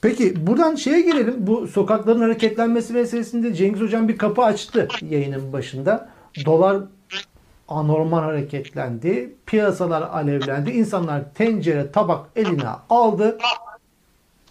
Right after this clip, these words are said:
Sokağa çıktı. "Hükümet istifa, hükümet istifa." diye sloganlar attı. Buradan ve arkasından da tehditler geldi. "Sokağa çıkarsanız yakarız."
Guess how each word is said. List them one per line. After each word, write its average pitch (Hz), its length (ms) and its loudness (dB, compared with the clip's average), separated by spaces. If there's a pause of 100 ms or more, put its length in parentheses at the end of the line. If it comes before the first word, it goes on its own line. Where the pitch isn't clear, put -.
(260)
Sokağa 285 480 2
çıktı. 196 340 -6 (300)
"Hükümet 262 540 0
istifa, 226 640 0
hükümet 233 400 0 (100)
istifa." 226 580 0
diye 202 240 2 (300)
sloganlar 240 840 0 (240)
attı. 190 540 0 (480)
Buradan 269 440 2
ve 233 180 6
arkasından 233 560 0
da 320 40 -2 (140)
tehditler 233 680 0
geldi. 202 360 0
"Sokağa 202 460 -2
çıkarsanız 220 640 -2
yakarız." 196 580 2